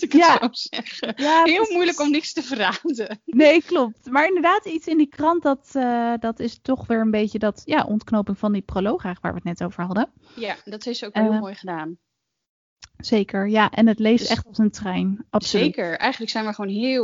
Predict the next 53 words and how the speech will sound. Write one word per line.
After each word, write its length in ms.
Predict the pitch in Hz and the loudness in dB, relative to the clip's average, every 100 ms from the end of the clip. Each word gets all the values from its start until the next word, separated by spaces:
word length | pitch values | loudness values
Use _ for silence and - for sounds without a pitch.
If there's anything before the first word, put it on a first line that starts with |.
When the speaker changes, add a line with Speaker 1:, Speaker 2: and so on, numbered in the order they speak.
| 175 | -2
Speaker 1:
enthousiast 480 | 175 175 254 - 220 | -8 -8 -8 -6 -6
over 160 | 202 | -6
dat 140 | 175 165 | -10 -10
boek. 240 | 151 - | -12 -10
Net 200 | 185 175 | -10 -8
als 260 | 170 - - | -6 -6 -8
eigenlijk 540 | 175 170 165 151 _ | -12 -12 -12 -12 _
bijna 380 | 196 165 165 156 | -6 -4 -4 -6
met 180 | - - | -8 -8
alle 200 | 180 165 | -8 -8
boeken, 260 | 156 - 156 | -10 -6 -4
heb 100 | 160 | -4
ik 80 | |
het 120 | 175 170 | -6 -8
idee. 380 | 151 156 262 | -4 -2 0
Maar, 280 | 285 185 180 | 0 0 0
Speaker 2:
Ja. 220 | 175 165 - | 2 4 2
Speaker 1:
eh, 60 | - - 453 - - | -2 -8 -8 -8 -8
ja, 220 | 196 165 | -2 0
dit 140 | 190 226 | 2 0
was 180 | 294 320 | 0 2
wel 120 | 311 | 2
weer 100 | 277 | 0
echt 160 | 311 311 | -4 -8
een 60 | |
goede 200 | - 294 | -2 -2
thriller. 300 | 277 294 240 | -2 -4 -2
Ik 120 | 240 | -2
heb 120 | 302 - | -4 -4
je 140 | 294 | -8
volgens 220 | 285 262 | -8 -6
mij 100 | 277 | -4
Speaker 2:
Ja. 60 | 220 | -4
Speaker 1:
aan 80 | 240 | -6
iets 140 | - | -10
geholpen 480 | - 262 330 311 277 | -8 -6 -6 -6 -4
waar 180 | 269 269 | -4 -4
je 260 | 269 254 | -4 -6
de 80 | 254 | -8
komende 320 | - 262 254 | -8 -6 -4
weken 360 | 233 240 233 190 | -4 -6 -4 -8
aan 100 | 214 | -8
vastzit, 440 | 214 208 - 175 | -10 -10 -10 -10
heb 120 | 180 165 | -10 -14
ik 80 | |
het 120 | - 175 | -14 -8
idee. 380 | 165 160 165 _ _ _ _ - | -4 -4 -4 _ _ _ _ -2
Speaker 2:
Absoluut. 520 | 302 - 294 254 233 | -2 0 2 2 2
Ik 140 | 247 | -2
ben 160 | 285 277 | 0 0
er 80 | 262 | 2
echt 180 | 262 | 2
Speaker 1:
<laughs> 40 | 269 | 0